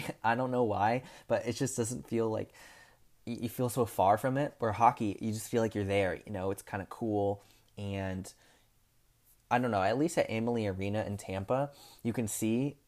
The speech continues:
the, you know, the ice from, like, any perspective. And so you might have to look a little harder if you're higher up or whatever, but you can always see it in it pretty well. Whereas football, not so much. Um, and then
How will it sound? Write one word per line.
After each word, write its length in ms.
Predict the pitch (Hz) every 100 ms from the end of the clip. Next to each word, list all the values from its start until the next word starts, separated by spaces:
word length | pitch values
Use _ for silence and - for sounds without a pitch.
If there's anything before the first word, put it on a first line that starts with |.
| _ -
the, 640 | 110 104 101 98 95 - -
you 80 | 110
know, 100 | 101
the 180 | 98 -
ice 400 | 95 107 139 -
from, 460 | - 110 104 104 - -
like, 120 | 104 -
any 220 | 107 107
perspective. 720 | 104 - 90 90 - - - _ - -
And 100 | 104
so 140 | 110
you 220 | 113 135
might 140 | 139 135
have 200 | 131 117
to 60 |
look 180 | 110 110
a 60 | 113
little 120 | 110
harder 280 | 107 107 107
if 160 | 104
you're 260 | 104 95 -
higher 360 | - 101 95 95
up 120 | 101
or 100 | 117
whatever, 280 | 120 120 131
but 120 | -
you 60 | 107
can 100 | 135
always 200 | 135 -
see 220 | 98 87
it 160 | - -
in 120 | 98
it 100 | - -
pretty 220 | 107 92
well. 380 | - - - - -
Whereas 400 | - 113 107 107
football, 540 | - 120 - 120 117 104
not 220 | 104 -
so 100 | 95
much. 300 | - - - - - - -
Um, 440 | 113 110 104 101 101
and 120 | 113
then 200 | 113 113